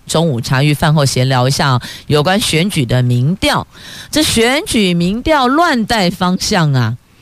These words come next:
有人用灌票的方式包赢，有人花百万买网军。那学者说：“哎呀，网络投票参考就好啦。”为什么？你看有的网络它是，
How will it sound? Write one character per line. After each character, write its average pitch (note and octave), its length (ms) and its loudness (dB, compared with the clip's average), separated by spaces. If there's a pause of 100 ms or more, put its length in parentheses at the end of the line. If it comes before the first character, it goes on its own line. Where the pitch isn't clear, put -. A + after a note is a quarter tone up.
(200)
有 F3 160 2
人 F#3+ 360 0
用 G#3+ 220 0
灌 A3+ 240 0
票 F#3 180 0
的 E3 80 0
方 F3 180 -2
式 F3 120 0
包 F3+ 260 0
赢， C3+ 260 -2 (160)
有 F3+ 180 2
人 G3 160 2
花 A#3 240 -2
百 D3 200 -2
万 F3+ 200 0
买 D3 180 0
网 D3 220 -2
军。 D#3 320 -2 (240)
那 G3 80 -2
学 F3+ 240 0
者 C#3+ 160 0
说： D#3+ 360 0
“哎 C#3 160 -2
呀， A#2+ 240 0
网 C3+ 180 0
络 F3 140 0
投 B2+ 180 0
票 C#3 240 2
参 D3+ 200 -2
考 D#3+ 180 0
就 D3 240 0
好 C3 200 -2
啦。” D#3 240 0
为 G#3 140 0
什 F#3+ 100 -2
么？ F3 280 0 (300)
你 G3 80 0
看 B3 220 0
有 E3+ 160 2
的 F3+ 200 2
网 D#3+ 200 0
络 A#3 140 -2
它 A#3 140 0
是， A3 280 -2